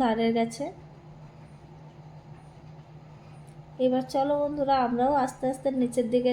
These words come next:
যাই, এখনো অনেক কিছু আছে দেখানোর। এই যে বন্ধুরা দেখো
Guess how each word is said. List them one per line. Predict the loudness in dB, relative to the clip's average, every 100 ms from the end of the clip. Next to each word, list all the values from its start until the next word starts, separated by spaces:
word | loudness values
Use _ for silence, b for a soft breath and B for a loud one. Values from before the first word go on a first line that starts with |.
| 2
যাই, | 0 -2 -10 -20 -20 -20 -20 -20 -20 -20 -10 -6
এখনো | 0 2 2 2
অনেক | 0 -2 -2
কিছু | -2 2 2
আছে | 2 2 4
দেখানোর। | 2 2 -2 -6 -10 -18 -20 -20 -20 -20 -20 -20 -20 -20 -20 -20 -20 -20 -20 -20 -20 -18 -18 -18 -18 -20 -20 -20 -20 -20 -20 -18 -8 0
এই | 2 2
যে | -2
বন্ধুরা | -2 -2 0 -2 -4
দেখো | -6